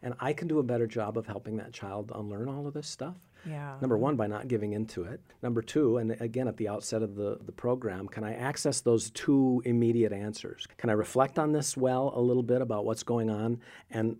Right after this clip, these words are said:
Speaker 1: can I just keep us both safe? So instead of grabbing the child's hand who's hitting me,
Speaker 2: Yeah.
Speaker 1: can I step away?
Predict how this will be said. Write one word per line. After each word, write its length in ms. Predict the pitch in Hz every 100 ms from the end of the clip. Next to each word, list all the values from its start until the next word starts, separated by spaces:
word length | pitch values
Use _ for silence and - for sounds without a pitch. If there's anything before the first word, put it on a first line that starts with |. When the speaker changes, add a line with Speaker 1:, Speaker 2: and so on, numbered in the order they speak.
| -
Speaker 1:
can 140 | 131
I 60 | 123
just 220 | 151 -
keep 180 | - 190
us 120 | 180
both 260 | - 139 -
safe? 380 | - 226 - -
So 320 | 117 110 -
instead 320 | - 110 147 147
of 160 | 107
grabbing 340 | 123 139 151 135
the 80 |
child's 320 | 120 135 120 113
hand 260 | 143 131
who's 140 | 110 107
hitting 260 | 131 131 107
me, 240 | 110 151 - -
Speaker 2:
Yeah. 140 | 185
Speaker 1:
can 100 | 165
I 120 | 117 113
step 320 | - 113 139
away? 520 | 131 117 113 135 151